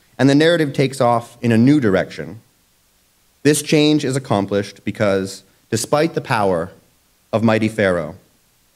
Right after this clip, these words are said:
despite the practiced cruelty and dominance of the Egyptian taskmasters,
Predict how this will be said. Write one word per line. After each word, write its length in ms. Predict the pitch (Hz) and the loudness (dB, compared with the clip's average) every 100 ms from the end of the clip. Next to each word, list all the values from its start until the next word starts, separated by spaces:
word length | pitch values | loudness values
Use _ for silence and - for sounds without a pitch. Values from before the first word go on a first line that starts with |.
| - | -6
despite 360 | 127 131 147 143 | -4 0 -2 -2
the 80 | |
practiced 580 | - 160 139 - 135 - | -4 -4 -4 -4 -6 -6
cruelty 580 | - 175 170 160 120 98 | -4 2 2 2 0 0
and 140 | 98 | 0
dominance 480 | 95 120 135 117 120 | 0 0 2 0 -2
of 100 | 107 | -4
the 120 | 104 | -2
Egyptian 480 | 101 107 123 - 113 | -2 -2 -6 -4 -6
taskmasters, 1000 | 113 110 113 - 131 135 135 156 151 - | -4 -6 -6 -6 -6 -4 -4 -6 -8 -18